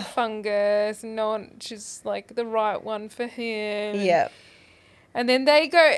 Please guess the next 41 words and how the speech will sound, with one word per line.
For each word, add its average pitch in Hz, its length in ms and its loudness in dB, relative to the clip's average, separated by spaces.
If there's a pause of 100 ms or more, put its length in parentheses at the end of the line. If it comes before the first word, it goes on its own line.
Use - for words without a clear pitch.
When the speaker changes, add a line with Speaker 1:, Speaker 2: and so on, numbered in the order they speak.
Speaker 2:
Amy, 330 340 2
this 311 180 -2
is 370 80 -8
what 339 100 6
I 302 60 6
found 269 380 0
really 254 320 4
cute. 214 480 -4
'Cause 202 80 -8
Speaker 1:
Yeah. 185 160 6
Speaker 2:
normally 311 200 2
they 415 80 2
don't 381 140 0
really 339 180 -2
care 285 280 0
too 294 220 -4
much 247 280 -2
about 240 360 0
H-, - 320 -16
Scully 220 320 -2
and 202 100 -8
Hitchcock. - 680 -6 (380)
Speaker 1:
Amy 311 240 6
Ward, 202 280 6
I'm 226 120 4
surprised 240 520 2
Gina 202 520 2 (920)
Speaker 2:
But 226 340 6
Speaker 1:
was - 100 -2
Speaker 2:
we 254 100 6
Speaker 1:
so 226 120 8
Speaker 2:
figure 220 340 8
out, 226 100 10
I 185 140 8
Speaker 1:
defensive. - 260 4
Speaker 2:
think 247 160 0
we 269 80 -2
figure 240 340 0
out 214 240 6
why 214 800 4
Speaker 1:
Mm-hmm. 427 200 -8